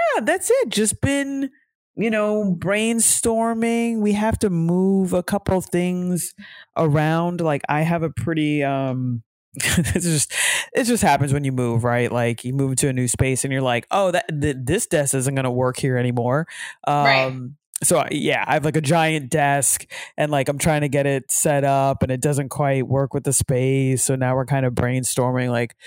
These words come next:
Speaker 1: how can we make the space work? Maybe I'll kinda,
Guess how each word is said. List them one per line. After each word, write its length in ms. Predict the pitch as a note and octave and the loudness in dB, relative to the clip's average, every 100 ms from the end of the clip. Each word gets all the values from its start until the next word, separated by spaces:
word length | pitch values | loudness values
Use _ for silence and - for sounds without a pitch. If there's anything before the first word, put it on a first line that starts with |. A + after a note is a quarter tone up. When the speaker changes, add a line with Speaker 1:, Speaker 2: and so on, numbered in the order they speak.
| - - | -18 -8
Speaker 1:
how 160 | - C#3+ | -2 0
can 140 | D3 | 0
we 60 | C#3 | -2
make 280 | C3 B2+ - | -2 -2 -2
the 80 | C3 | -2
space 440 | - B2 A#2 - | 0 0 0 -2
work? 640 | G3 G#3+ F#3 F3+ E3+ E3 C#3+ | 0 0 2 2 2 2 0
Maybe 180 | B2+ | 0
I'll 360 | B2+ B2 A#2+ A#2 - | 0 0 -2 -6 -4
kinda, 420 | B2+ B2 A#2 | -2 0 0